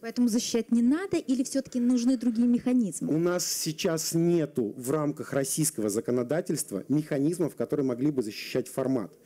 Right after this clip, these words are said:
Speaker 2: Ну, то есть, когда вот ты, ты, ты видеоблогер, а не крупная компания, у которой есть, там, условно говоря, там, там, э, несколько миллионов или сотен тысяч в месяц для того, чтобы нанять целую, целую команду юристов, а, если ты видеоблогер, ты не можешь себя защитить.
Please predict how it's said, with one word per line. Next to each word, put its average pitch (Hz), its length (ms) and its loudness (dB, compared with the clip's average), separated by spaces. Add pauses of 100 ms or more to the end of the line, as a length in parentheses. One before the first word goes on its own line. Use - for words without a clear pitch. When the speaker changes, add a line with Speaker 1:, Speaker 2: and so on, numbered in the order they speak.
(120)
Speaker 2:
Ну, 151 80 0
то 185 80 2
есть, 185 100 -4
когда 160 300 -2
вот 151 180 -2
ты, 156 100 -4
ты, 156 240 0
ты 156 160 -2
видеоблогер, 151 600 0
а 139 80 0
не 151 100 2
крупная 180 300 0
компания, 208 420 0
у 170 60 0
которой 156 360 0
есть, 151 220 0
там, 123 140 0
условно 135 380 0
говоря, 147 360 0
там, 117 260 -2
там, 113 220 -4 (240)
э, 123 320 0
несколько 151 240 0
миллионов 151 480 2
или 135 120 -2
сотен 131 280 -2
тысяч 127 320 -6
в - 20 -4
месяц 143 280 0
для 113 160 -4
того, 135 240 0
чтобы 117 200 -8
нанять 127 320 -2
целую, 127 380 -2
целую 131 300 -2
команду 135 360 0
юристов, 185 500 0 (480)
а, 143 500 -2 (180)
если 156 240 -2
ты 156 100 -6
видеоблогер, 156 520 0
ты 160 120 -4
не 160 140 4
можешь 151 380 0
себя 110 280 -2
защитить. 131 500 -6